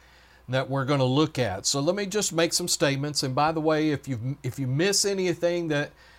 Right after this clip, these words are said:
I'm getting ready to say, it's all on the website. You can, uh, download it there, or you can write it down, whatever you choose to do. But in, in discussing the, the subject of spiritual warfare,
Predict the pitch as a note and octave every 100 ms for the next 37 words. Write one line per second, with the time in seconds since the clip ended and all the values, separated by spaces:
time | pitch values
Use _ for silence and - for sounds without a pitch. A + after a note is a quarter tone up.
0 | - B2 B2+ B2+ E3 D3+ D3+ D3+ D3+ C#3
1 | C3 D3 C#3+ C#3+ B2 - C3 D3+ F3 D#3+
2 | D3 C#3+ C3 - C#3 C3+ C3+ A#2+ B2 A#2
3 | A#2+ A2+ - - A2 G#2 F2+ C3 E3 D#3+
4 | D#3+ D#3 C#3+ D3 D3+ D3+ C#3+ A2+ A2+ A#2
5 | A#2 C3 C#3 B2 C#3 C#3 C3 C3 C#3 B2
6 | B2+ - C#3+ C4+ - - G#2+ C#3+ C3+ A2
7 | - - - - - - - - D3 D#3
8 | D3 C#3 - D#3 D#3 C#3 - G#3 A3+ G#3+
9 | F#3+ C#3+ C3+ - C#3 C#3 - G3 F#3+ D#3+
10 | C#3+ - C3 - - D#3+ D#3 - C3 C#3
11 | D3+ D3+ C#3+ B2 A#2+